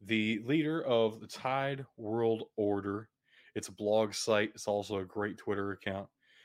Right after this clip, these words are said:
Not only that, he's also the leader of the Clutch Sports Network, which is incredible. Need to follow that on Twitter. He also contributes to Saturday Blitz, for Fansided, which is one of my favorite <laughs> off-season websites.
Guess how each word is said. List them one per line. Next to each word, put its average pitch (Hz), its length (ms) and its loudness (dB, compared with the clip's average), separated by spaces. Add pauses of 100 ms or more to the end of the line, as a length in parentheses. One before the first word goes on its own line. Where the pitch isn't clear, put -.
(180)
Not 143 280 -2
only 127 300 2
that, 113 300 2
he's 127 160 -4
also 151 300 0
the 127 60 -4
leader 127 200 0
of 113 100 0
the 113 60 -10
Clutch - 360 -4
Sports - 640 -4
Network, 107 540 -4 (600)
which 131 460 2
is 123 480 2 (100)
incredible. 107 680 -2 (100)
Need 113 300 -6
to 110 80 -10
follow 101 320 -2
that 98 160 -4
on 98 160 -8
Twitter. 98 400 -8 (600)
He 135 120 -4
also 175 320 0
contributes 143 680 -2
to 117 100 -10
Saturday 120 440 0
Blitz, 98 480 -4 (320)
for 107 80 -2
Fansided, 101 880 0 (400)
which 107 400 2
is 113 460 0
one 107 180 -2
of 107 80 -2
my 110 180 0
favorite 113 520 0
<laughs> - 0 -
off-season 110 680 -2
websites. 104 640 -6